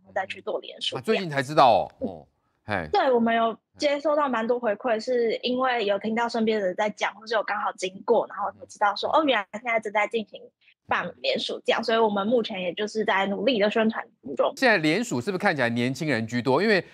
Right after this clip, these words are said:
Speaker 2: 呃，这个礼拜就三二九，呃，青年节嘛，哈。那因为我们也注意到谢国良，
Speaker 1: 嗯。
Speaker 2: 他也特别跟什么救国团的青年有一些，呃，拜访交流。你怎么看呢？现在谢国良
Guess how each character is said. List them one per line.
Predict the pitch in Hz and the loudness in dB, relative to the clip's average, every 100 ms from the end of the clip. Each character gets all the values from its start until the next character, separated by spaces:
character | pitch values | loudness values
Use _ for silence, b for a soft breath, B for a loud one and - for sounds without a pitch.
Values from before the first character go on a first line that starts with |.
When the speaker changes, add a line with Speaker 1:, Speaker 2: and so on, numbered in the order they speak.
| B | B
Speaker 2:
呃， | 123 143 143 | 2 2 4
这 | 269 | 2
个 | |
礼 | 185 | 4
拜 | 117 175 135 | 4 4 2
就 | 156 | -4
三 | 156 180 196 | 0 2 4
二 | 180 | 4
九， | 127 123 90 101 101 | 4 0 -2 -6 -6
呃， | 110 98 | -4 -4
青 | - 220 | -2 0
年 | 208 147 | 0 0
节 | 135 95 | 0 0
嘛， | 92 | 2
哈。 | 104 101 b b | 2 0 b b
那 | - 214 | 0 2
因 | |
为 | 214 | 4
我 | 143 | 2
们 | 123 | 2
也 | 113 | 0
注 | 190 | 0
意 | 180 | 4
到 | 170 | 4
谢 | 160 226 | 4 0
国 | 147 131 | 0 -2
良， | 123 | 0
Speaker 1:
嗯。 | |
Speaker 2:
他 | 151 160 | 0 0
也 | 113 | 0
特 | 180 | 0
别 | 135 | 0
跟 | 123 143 | 0 -2
什 | 107 | -4
么 | |
救 | 107 226 | 0 2
国 | 156 131 | 4 2
团 | 120 | 0
的 | 123 | 0
青 | 185 175 | -2 0
年 | 120 123 | 0 0
有 | 98 | -2
一 | 123 | 0
些， | 151 151 B - | 2 2 B -2
呃， | - | 2
拜 | 226 185 | 4 2
访 | 104 | 0
交 | 156 147 | 2 4
流。 | 127 110 | 2 0
你 | 214 | -2
怎 | 214 | -2
么 | 143 | 0
看 | 190 160 | 0 0
呢？ | 147 | -2
现 | 233 202 | 0 4
在 | 196 | 4
谢 | 226 196 | 4 2
国 | 160 | 4
良 | 151 147 | 4 4